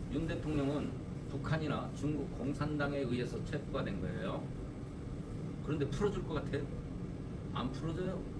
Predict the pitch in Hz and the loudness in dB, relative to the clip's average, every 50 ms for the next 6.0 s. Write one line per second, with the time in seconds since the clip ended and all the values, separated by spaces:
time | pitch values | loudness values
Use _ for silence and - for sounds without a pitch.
0 | - - - - - - - - - - - - - - - 143 - 165 202 202 | -4 -4 -4 -4 -4 -4 -4 -4 -4 -4 -4 -4 -4 2 4 4 8 10 10 10
1 | 190 190 185 180 180 175 180 - - - - - - - - - - - - - | 10 10 6 4 6 8 8 8 8 4 2 -2 -4 -4 -4 -4 -6 -4 -4 -4
2 | - - - - 151 - - 170 170 165 156 151 151 139 - - - - 143 135 | -4 -4 2 2 2 4 4 4 4 4 4 4 2 2 2 -2 0 0 2 2
3 | 127 139 131 - - - 127 139 131 135 131 - 160 143 - - - 127 123 - | 4 2 2 2 2 2 4 4 4 4 4 4 4 4 4 2 2 0 0 2
4 | 120 117 117 117 - - 117 117 113 107 - - 101 101 95 92 - - - - | 2 2 2 2 0 0 0 0 0 0 0 0 0 0 0 0 -2 -2 -2 -2
5 | 165 175 - - - - - - - - - - - - 117 120 131 107 104 | 0 -2 -2 -2 -2 -4 -4 -4 -4 -4 -4 -4 -4 -2 0 0 2 2 0